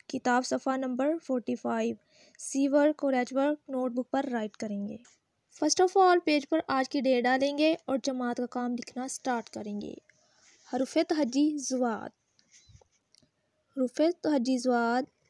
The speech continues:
नीचे वाली तीन लाइंस पे हम राइट करेंगे और इसके ऊपर एक नुक्ता देंगे ऐसे। ज़ुआद, साथ साथ आप इसे रीड भी करेंगे। ज़ुआद, इसके ऊपर आप एक नुक्ता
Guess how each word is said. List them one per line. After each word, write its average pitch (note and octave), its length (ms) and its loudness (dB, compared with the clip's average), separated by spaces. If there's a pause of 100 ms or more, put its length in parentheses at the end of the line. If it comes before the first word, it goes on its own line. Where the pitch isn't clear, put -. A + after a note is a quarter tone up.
(120)
नीचे C4 340 -2
वाली B3+ 280 0 (120)
तीन B3+ 280 -2
लाइंस A3+ 340 0
पे A#3+ 180 -4
हम A#3+ 280 -4 (920)
राइट A3+ 420 -4
करेंगे G#3+ 380 -4
और A#3 100 0
इसके C4 180 -2
ऊपर B3+ 220 2
एक A#3+ 160 6 (200)
नुक्ता C4 400 0 (500)
देंगे G#3+ 480 -2 (100)
ऐसे। - 340 -8 (840)
ज़ुआद, A#3 540 0
साथ B3 300 0
साथ D4 300 0
आप C4 180 0
इसे D4+ 280 0 (920)
रीड B3 340 0
भी B3+ 140 0
करेंगे। G#3+ 540 -2
ज़ुआद, G#3+ 480 -2 (560)
इसके - 220 -4
ऊपर B3+ 220 -2
आप B3 200 0
एक B3+ 180 2
नुक्ता B3+ 400 -6